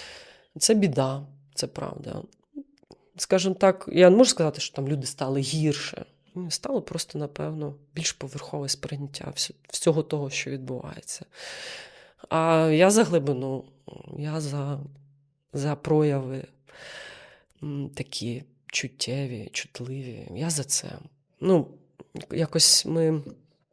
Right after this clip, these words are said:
е, я думаю, що як людство втрачаємо свою сенсорику. Ми стали менше відчувати, тому що ми захищаємось постійно. Зараз під час війни так взагалі ми всі отак от живемо, да?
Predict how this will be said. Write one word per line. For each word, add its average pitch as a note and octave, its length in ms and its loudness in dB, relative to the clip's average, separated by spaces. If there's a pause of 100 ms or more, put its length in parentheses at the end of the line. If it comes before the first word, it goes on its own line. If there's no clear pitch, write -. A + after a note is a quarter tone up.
(460)
е, D3 340 0
я D3 140 0
думаю, D3+ 400 0
що C#3 320 0
як C#3+ 240 -4
людство E3+ 640 -2 (460)
втрачаємо D#3 840 0
свою D3+ 260 2
сенсорику. C3+ 1000 2
Ми C#3+ 160 -2
стали D3+ 380 0
менше D3+ 560 0
відчувати, C#3+ 840 -2 (920)
тому C3+ 240 -10
що D3 220 -2
ми C#3+ 120 0
захищаємось D3+ 840 2
постійно. C3+ 520 -8
Зараз C#3+ 380 -2
під - 200 -16
час C#3 320 -2
війни D3+ 200 4
так D3 140 -2
взагалі D#3+ 400 6
ми D#3 120 6
всі - 240 0
отак C#3 340 -2
от - 100 -6
живемо, C#3+ 380 -2
да? D#3+ 220 0